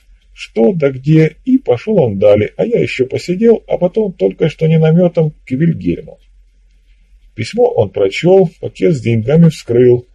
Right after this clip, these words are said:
аж прослезился. Своим двум ближним офицерам, Ой-, Ойле Бруху и этому, фамилия у него смешная, Вальдурзею, показывает: «Вот, мол, какой у меня друг и брат в России».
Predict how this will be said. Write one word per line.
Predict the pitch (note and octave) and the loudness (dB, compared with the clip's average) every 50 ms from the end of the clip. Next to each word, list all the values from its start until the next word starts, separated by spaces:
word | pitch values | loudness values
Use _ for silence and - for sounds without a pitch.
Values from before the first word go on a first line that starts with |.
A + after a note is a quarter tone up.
| _ _ | _ _
аж | - B2+ C#3 - _ _ | -6 -6 -6 -6 _ _
прослезился. | G#3+ G#3+ - - A3+ G3 D3+ G#2 F#2 E2 D2+ - - - - - _ _ _ _ _ _ _ _ _ _ _ _ _ _ _ _ _ _ _ _ | -16 -16 -12 -8 -6 -6 -4 -4 -6 -6 -6 -10 -14 -20 -20 -20 _ _ _ _ _ _ _ _ _ _ _ _ _ _ _ _ _ _ _ _
Своим | - - - A2+ B2+ D3+ E3+ F#3 E3 C#3+ | -20 -8 -2 0 2 2 4 4 4 2
двум | B2+ C3 C#3+ C3+ B2 | 2 2 0 0 0
ближним | C3 C#3 D3 C#3+ C3+ C3+ B2+ B2+ | 2 2 2 2 2 0 0 0
офицерам, | B2+ B2 - C3 - - - A#2+ A2+ A2 G#2+ G#2 - _ _ | 0 -2 -4 -8 -8 -2 0 2 4 4 4 2 0 _ _
Ой-, | - F3 F3+ E3+ C#3+ C3 - _ _ _ _ | -2 0 2 2 2 0 -2 _ _ _ _
Ойле | D3 D3+ D#3 C#3 C3 B2+ A#2+ | -2 0 0 2 0 0 -2
Бруху | A2+ A2+ A2+ A2+ A2+ G#2 - - G#2 F#2 - _ _ _ _ _ - - | -2 -2 -2 -2 -2 -4 -4 -6 -8 -8 -8 _ _ _ _ _ -14 -8
и | D3 C#3+ | -6 -4
этому, | - - C#3+ C3+ - B2 A#2 A2 G#2 G2 F#2 - _ _ _ _ _ _ _ _ _ _ _ - _ _ | -4 -2 -2 0 0 0 0 2 0 -2 -2 -4 _ _ _ _ _ _ _ _ _ _ _ -20 _ _
фамилия | - - D3 E3+ E3 A#2 G#2 | -10 -6 -4 -4 -2 -2 -2
у | G2+ | -2
него | G#2 A2 G#2 | -2 -2 -4
смешная, | F#2+ - - A#2 A#2+ A#2 - - A#2+ A2+ G2 F2+ E2 D#2+ - _ _ _ _ _ _ _ _ | -6 -6 -4 -4 -4 -4 -2 -2 0 2 2 2 0 -2 -6 _ _ _ _ _ _ _ _
Вальдурзею, | _ F2+ F2 F2+ A#2 C3 C3 C3 D3+ D3+ D3 C3+ C#3 B2+ A2 F#2+ F2 E2+ E2 - _ _ _ _ _ _ _ - | _ -14 -6 -2 0 0 2 2 0 0 0 2 2 2 2 2 0 -2 -4 -8 _ _ _ _ _ _ _ -6
показывает: | B2 B2+ - - C3 G#2+ G2+ G2 G2 F#2 F2+ - | -6 -6 -2 0 2 2 2 2 0 -2 -2 -4
«Вот, | G2+ G#2+ - G3 - - | -8 -10 -10 -10 -8 -6
мол, | F#3 F3+ D#3+ | -4 -4 -2
какой | - E3+ E3 - - F3 D#3 | -2 -4 -4 -2 0 0 0
у | C#3+ - | 2 2
меня | D3 D3+ D3+ D3 C3+ | 2 2 2 2 0
друг | B2 B2 D#3 D#3+ C#3 - - | 0 0 0 0 0 -2 -4
и | C3+ | -4
брат | C3+ C3+ C#3 A#2+ G2 - - | -4 0 0 2 0 0 0
в | A#2 | -2
России». | B2+ C3+ - - - A2 F2+ D#2 - | -2 -2 -2 -4 -4 -2 -2 -2 -4